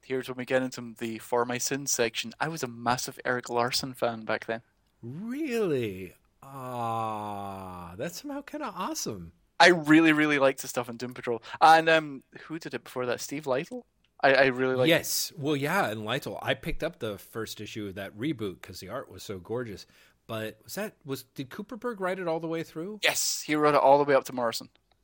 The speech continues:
Speaker 2: Yeah, and I was
Speaker 1: He even, like, set up the last Morrison issue, I seem to remember. I seem to remember, like, his, or rather, the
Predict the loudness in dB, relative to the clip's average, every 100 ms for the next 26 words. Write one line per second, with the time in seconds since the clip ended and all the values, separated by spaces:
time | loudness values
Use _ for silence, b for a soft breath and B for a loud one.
0 | _ -6 -4 -4 -6 -6 -4 0 0 0
1 | -2 -4 0 2 4 4 2 4 6 6
2 | 4 0 0 0 0 0 0 -6 -6 -6
3 | -8 -12 -12 -12 -10 -10 -10 -6 -2 0
4 | 0 0 0 4 10 10 10 6 2